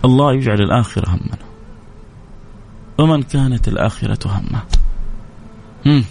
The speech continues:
ومن كانت الآخرة همه.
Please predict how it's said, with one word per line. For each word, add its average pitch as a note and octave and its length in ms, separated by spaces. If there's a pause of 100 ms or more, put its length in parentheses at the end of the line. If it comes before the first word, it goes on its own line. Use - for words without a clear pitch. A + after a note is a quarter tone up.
(1300)
ومن C#3+ 300
كانت C3 400
الآخرة A2+ 540
همه. - 300